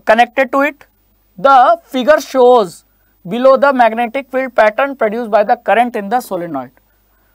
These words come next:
तो ये जो आपको लाइंस दिख रही है ना, ये मैग्नेटिक लाइंस हैं जो कि सोलेनॉइड की वजह से प्रोड्यूस हो रही हैं। तो पहला क्वेश्चन, state how the magnetic field pattern indicates the region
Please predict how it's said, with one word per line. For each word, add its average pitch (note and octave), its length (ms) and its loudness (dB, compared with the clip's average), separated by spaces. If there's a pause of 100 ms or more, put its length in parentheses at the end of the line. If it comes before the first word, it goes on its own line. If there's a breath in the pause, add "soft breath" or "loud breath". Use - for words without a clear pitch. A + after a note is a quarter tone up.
(520)
तो C4 300 4
ये B3+ 260 -2
जो C4+ 120 0
आपको C#4+ 440 4
लाइंस A#3+ 320 2
दिख B3+ 160 -6
रही C4 200 -4
है A#3 80 2
ना, C4+ 220 2 (300)
ये B3+ 100 -4
मैग्नेटिक A#3+ 580 -4
लाइंस A#3 320 0
हैं C4+ 140 -4
जो A#3 120 -4
कि C#4+ 160 -10
सोलेनॉइड A#3 600 0
की B3 60 -4
वजह A3+ 180 -2
से C#4 160 -6
प्रोड्यूस G3+ 380 -8
हो E3+ 100 -8
रही C#3+ 140 -12
हैं। D3 120 -20 (1000)
तो C#4 320 4
पहला C4 340 2
क्वेश्चन, B3+ 400 -2 (120)
state D4 400 -2
how A3+ 280 4
the C#4+ 120 2
magnetic B3+ 520 -2
field C4+ 240 -6 (440)
pattern A3+ 380 2
indicates A#3+ 500 -2
the C4 140 2
region A3 380 0